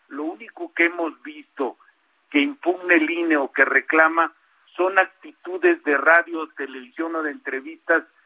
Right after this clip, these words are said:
de ataques personalizados.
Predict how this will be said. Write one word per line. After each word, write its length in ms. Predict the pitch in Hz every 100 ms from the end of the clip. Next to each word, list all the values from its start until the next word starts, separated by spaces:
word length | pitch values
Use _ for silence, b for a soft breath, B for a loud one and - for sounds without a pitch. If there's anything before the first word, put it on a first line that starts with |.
| _
de 180 | _ 143
ataques 520 | 143 - - - 160 - _
personalizados. 1120 | 147 135 - 139 135 131 135 175 170 156 113